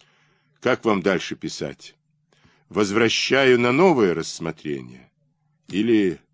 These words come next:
предлагаю пересмотреть? Как там у вас полагается?» «Лучше напишите прямо. Чем предлагаете заменить?» сказал подполковник. «Чем заменить? Штрафною ротою?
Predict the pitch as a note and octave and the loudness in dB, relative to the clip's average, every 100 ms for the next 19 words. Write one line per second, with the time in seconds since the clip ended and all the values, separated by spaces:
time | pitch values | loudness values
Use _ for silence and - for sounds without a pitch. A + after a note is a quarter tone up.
0 | _ - F#2 G#2 F#2+ A#2 A2 - G#2+ G2+ | _ -6 -2 0 2 2 2 0 -4 -4
1 | G#2+ G#2 - D#3+ A#2 - - _ _ _ | -4 -4 0 0 0 -8 -20 _ _ _
2 | _ _ _ A#2 G#2+ F2+ D#2+ D2+ C#2 - | _ _ _ -6 -6 -8 -8 -8 -10 -14
3 | - - F2 C#2+ C#2+ B1 - - _ _ | -18 -10 -8 -8 -12 -14 -20 -20 _ _
4 | _ _ _ _ _ _ _ _ _ _ | _ _ _ _ _ _ _ _ _ _
5 | _ _ _ _ _ _ _ _ F2+ C#3+ | _ _ _ _ _ _ _ _ 2 4
6 | F#3+ F3+ F3 - D#3 - D#3+ D3 - A2+ | 4 4 4 2 0 2 0 -2 0 0
7 | G#2 D#2 B1+ - _ _ _ _ - D3+ | 0 -2 -10 -20 _ _ _ _ 0 2
8 | F3 D3 B2 A2+ F#2 B2 B2 G#2+ G#2 E2 | 2 -2 0 0 2 2 2 0 -6 -4
9 | A2 G2 D2 B1+ - - - - D#2+ D2+ | -2 -4 -6 -12 -20 -20 -20 -12 -8 -6
10 | D2+ - - - C#2+ - C2+ B1+ _ _ | -8 -10 -18 -14 -16 -14 -16 -16 _ _
11 | _ _ _ _ _ _ _ _ _ _ | _ _ _ _ _ _ _ _ _ _
12 | _ - G#2 F#2+ F#2 F#2 F2+ B2+ F3 - | _ -2 0 0 -2 -2 0 0 -2 -8
13 | - _ _ _ _ _ _ _ _ _ | -20 _ _ _ _ _ _ _ _ _
14 | - - G#2+ A2+ - B2+ B2+ B2 E3+ F#3+ | -18 -8 -2 -2 2 2 6 6 6 2
15 | F#2+ C2+ | -2 -4